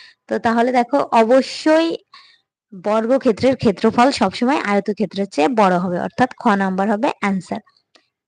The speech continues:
এবার দেখো একটা প্রশ্ন ছিল, এখন জানুয়ারি মাস, এখন থেকে একশো মাস পর কোন মাস হবে? তো আমরা জানি বারো মাস সমান এক বছর, অতএব এক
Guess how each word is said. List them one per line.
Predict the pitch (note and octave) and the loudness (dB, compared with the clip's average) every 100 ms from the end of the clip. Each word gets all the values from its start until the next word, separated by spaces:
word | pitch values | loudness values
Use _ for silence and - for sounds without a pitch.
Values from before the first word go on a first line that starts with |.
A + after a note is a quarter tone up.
| _ | _
এবার | D4 D#4 B3+ | -4 -2 0
দেখো | A#3 A#3 A#3+ - _ _ _ _ | -2 0 -2 -2 _ _ _ _
একটা | B3+ A#3+ D4 | -10 -4 -2
প্রশ্ন | C4 B3 B3+ | 0 0 0
ছিল, | A#3 B3 G3+ E4 _ - | 0 2 2 0 _ 0
এখন | B3+ - D#4+ D4+ D4+ | 0 2 2 2 0
জানুয়ারি | A3+ G#3+ G#3+ G#3+ G3+ | 2 4 4 4 4
মাস, | F#3 F3+ - - _ | 0 -6 -10 -16 _
এখন | B3 A#3 D4 D4+ | -6 -2 0 0
থেকে | D4 D4+ D#4+ | 0 0 -2
একশো | A3 A3+ - C#4+ | 0 -4 -2 0
মাস | C#4 C#4+ C4+ - _ _ - | 2 2 -2 -14 _ _ -4
পর | A3 G3 C4 - _ _ _ _ _ _ | 0 0 -2 -20 _ _ _ _ _ _
কোন | E4 E4+ D4 | 0 0 2
মাস | A3 G#3 G#3 | 0 0 -2
হবে? | F3+ G#3 _ _ | -4 -8 _ _
তো | C4+ | 2
আমরা | C4 C4+ | 4 2
জানি | C#4 D4 D4+ | 0 0 2
বারো | B3 A#3+ | 2 2
মাস | A#3+ B3 | 2 0
সমান | A#3+ A3 A3+ | -2 0 0
এক | G3+ F#3+ | -4 -2
বছর, | G#3 - C#4+ | -2 0 -2
অতএব | G3 A3 G#3+ | -2 -4 -2
এক | G#3 | -4